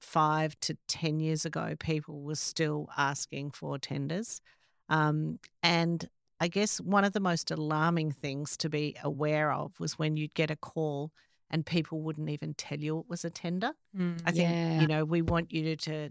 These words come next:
Speaker 1: do this job for us."
Speaker 2: And you're like, "Yay."
Speaker 1: "Yay,
Speaker 3: Yeah.
Speaker 1: we've got this job," you know,
Speaker 3: Happens
Speaker 1: but
Speaker 3: a lot.
Speaker 1: Yeah.
Speaker 2: So
Speaker 1: So
Speaker 2: sneaky.
Speaker 3: Mm.
Speaker 1: I guess that's my pers-, first piece of advice is to ask questions.
Speaker 2: Yeah.
Speaker 1: When people ring you, I've found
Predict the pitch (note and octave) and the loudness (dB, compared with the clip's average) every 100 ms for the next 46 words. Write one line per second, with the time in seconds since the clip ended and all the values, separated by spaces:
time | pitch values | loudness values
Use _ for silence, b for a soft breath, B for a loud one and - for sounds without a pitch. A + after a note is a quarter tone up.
0 | - F3 F3 F3 D#3+ - D#3+ D#3 D#3 - | -4 0 2 2 0 2 2 2 -2 -2
1 | D3+ D3+ D3 D3+ F#3+ F3+ F3 E3+ D#4 D#4 | 2 4 2 4 6 6 6 2 -4 -2
2 | C4+ G3 F#3+ A#3+ B3 B3 A#3 A3+ G#3 G3 | 2 2 2 4 6 8 8 8 6 4
3 | F#3+ - F#3 F3 F3 - F3+ E3 D#3+ D#3+ | 2 2 0 0 -2 -2 2 4 4 2
4 | D#3+ E3 E3 D#3+ D#3 E3 B3 F#3+ D#3+ E3+ | 0 0 -2 0 0 2 4 4 2 0
5 | F#3 E3+ - _ _ _ E3 F3+ A#3+ A#3 | 0 0 -6 _ _ _ -2 2 6 6
6 | D#3 D3 - A#3+ F#3+ F#3+ D#3+ G#3+ - - | 6 4 4 6 6 4 4 2 0 -8
7 | - F#3 E3+ F3 F#3+ G3+ D#4 D4+ - C4+ | 0 2 6 4 4 2 0 -2 0 0
8 | - G3+ G3 - - _ _ _ F3+ F3+ | 2 0 0 -4 -10 _ _ _ 0 0
9 | - - E3+ - D#3 D3+ D3+ D3 D3 C3+ | -2 -2 -2 0 -4 -4 -2 0 2 0
10 | A3 - - - b b _ _ E3 E3 | -2 -2 -4 -6 b b _ _ 2 4
11 | D#3+ - - - - E3+ E3 - D#3 D3+ | 0 -4 -6 -4 -2 0 0 -2 -2 -2
12 | - - - - - - D#3+ F3 D#3+ E3 | -2 -4 -6 -6 -8 -10 -4 0 4 4
13 | E3 D#3+ D#3 E3+ D#3 D3+ - - D3+ D#3+ | 2 -2 0 -2 -2 -4 -6 -8 -2 2
14 | E3+ E3+ D3+ C#3+ F3+ - D3+ D#3+ - D#3 | 2 2 -2 -8 -10 -4 -4 -4 -2 0
15 | D3+ D3+ D#3 | 0 0 -2